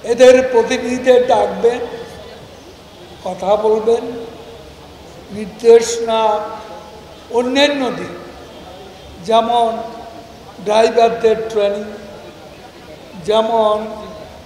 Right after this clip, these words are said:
গাড়িগুলোর size, সাইজটা একটা নিয়মের মধ্যে আনতে হবে। এই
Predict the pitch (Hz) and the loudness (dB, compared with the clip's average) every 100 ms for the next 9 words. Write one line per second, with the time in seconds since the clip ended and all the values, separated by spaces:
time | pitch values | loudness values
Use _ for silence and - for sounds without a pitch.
0 | - - 202 226 226 254 247 240 226 214 | -20 -20 -8 0 0 0 -4 -6 -8 -10
1 | - - 220 220 208 196 - - - - | -10 -4 -2 -2 -4 -8 -14 -16 -18 -18
2 | - - - - - - - - - - | -20 -20 -20 -20 -20 -20 -20 -20 -20 -20
3 | - - 247 269 269 - - 262 254 254 | -14 2 6 8 6 4 2 2 4 2
4 | - 247 285 294 277 240 202 - - - | 0 0 0 0 -2 -4 -6 -8 -12 -16
5 | - - - - - - - - 196 262 | -16 -20 -20 -20 -20 -20 -20 -10 -2 -2
6 | 254 - 202 - - - - - - - | -2 -2 -4 -4 -12 -14 -16 -18 -20 -20
7 | - - - - - - - - - - | -20 -20 -20 -20 -20 -20 -20 -20 -18 -2
8 | 208 226 | 4 6